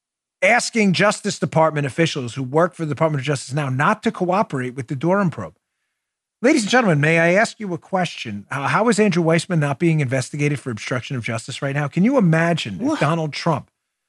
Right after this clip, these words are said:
Speaker 1: or the White House, yeah, yeah, oh, yeah, oh, yeah, yeah, yeah,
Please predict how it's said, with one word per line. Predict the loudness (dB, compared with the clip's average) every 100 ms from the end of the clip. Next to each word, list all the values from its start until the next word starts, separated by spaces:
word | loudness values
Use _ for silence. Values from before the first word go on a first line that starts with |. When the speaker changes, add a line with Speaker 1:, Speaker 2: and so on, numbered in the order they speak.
| _ -2
Speaker 1:
or | 2
the | 2
White | 2 2 2
House, | -4 -2
yeah, | 0
yeah, | 2 4
oh, | 4 2
yeah, | 4
oh, | 2
yeah, | 4 2
yeah, | 2 0
yeah, | 0 2 2